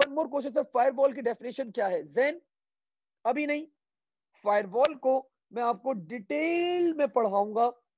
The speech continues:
internet security के chapter के अंदर बेटा। जब मैं आपको security पढ़ा रहूंगा तो मैं आपको firewall भी पढ़ाऊंगा और मैं इसके साथ साथ आपको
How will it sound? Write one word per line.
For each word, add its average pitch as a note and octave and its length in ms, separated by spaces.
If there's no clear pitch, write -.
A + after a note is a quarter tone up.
internet A#3+ 480
security G3+ 880
के G#3 120
chapter F3 340
के F3 100
अंदर D#3+ 140
बेटा। - 280
जब F#3+ 100
मैं G#3 80
आपको - 360
security A#3+ 440
पढ़ा A3 160
रहूंगा F#3+ 240
तो A3 60
मैं B3 100
आपको A#3+ 220
firewall B3+ 480
भी B3+ 100
पढ़ाऊंगा C4 320
और A3+ 200
मैं A#3+ 220
इसके G#3+ 260
साथ G3+ 200
साथ B3+ 240
आपको F#3+ 360